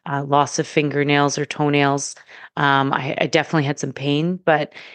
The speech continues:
you know, um, in terms of all those things, they passed. And so, you know, I just really, I really believe in the power of the mind,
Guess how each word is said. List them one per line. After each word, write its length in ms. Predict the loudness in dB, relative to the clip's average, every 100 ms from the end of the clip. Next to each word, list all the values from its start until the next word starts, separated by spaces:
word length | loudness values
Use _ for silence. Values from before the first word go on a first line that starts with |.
| -10
you 140 | 0 2
know, 320 | 4 2 0
um, 600 | -4 0 2 0 -2 -10 -8
in 180 | -6 -2
terms 280 | 0 0 0
of 100 | 0
all 140 | 0
those 220 | 0 -2
things, 400 | 0 0 0 -4 -16 -10 -2
they 80 | -2
passed. 680 | 0 -2 -2 -6 -10 -12 _ _ -4
And 140 | -2
so, 380 | 2 4 2 0
you 140 | 0
know, 80 | 2
I 100 | 2
just 320 | 2 -2 -2
really, 480 | -2 0 2 0 -2 -10 -20 _ _ _ 0
I 60 |
really 560 | 2 2 2 4 4 2
believe 500 | 0 0 0 0 0
in 80 | -2
the 80 |
power 380 | -4 0 4 4
of 100 | 2
the 60 | -2
mind, 600 | -2 0 0 -2 -6